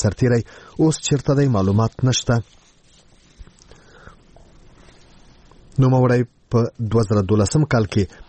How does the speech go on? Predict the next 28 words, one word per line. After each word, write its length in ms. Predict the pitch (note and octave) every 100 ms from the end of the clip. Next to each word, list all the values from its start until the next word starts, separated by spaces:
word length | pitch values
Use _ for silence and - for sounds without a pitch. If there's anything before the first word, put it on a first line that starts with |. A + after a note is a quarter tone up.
| - -
په 140 | - C3
یوه 160 | B2+ -
پوځي 200 | B2+ B2 C3
اډه 140 | B2+ C3
کې 80 | B2+
د 120 | A2 G2+
دریو 340 | A2 C3 C3 -
استرالیایي 560 | G#2 - G#2 G#2+ A2+ A#2+ -
سرتیرو 440 | G#2+ - C3+ G#2
له 120 | F#2+ G2
وژلو 320 | G2+ D3+ B2 - - -
او 100 | C3 C3
د 220 | C3 C3
دوو 120 | C3+ D3+
نورو 160 | D#3+ C3
له 60 | G#2+
ټپي 240 | - F#2+ G#2
کولو 320 | F#2+ G#2 G#2+ A2
وروسته 240 | A#2 D#3
وتښتېد، 460 | D3+ B2+ - C3+ -
خو 120 | A#2+
وروسته 300 | B2 - A2
بیا 100 | A2
ونیول 360 | B2+ D3 D3 C#3
شو 100 | D#3 - - -
او 120 | B2+ A2+
په 120 | C3+
دوه 180 | G#2+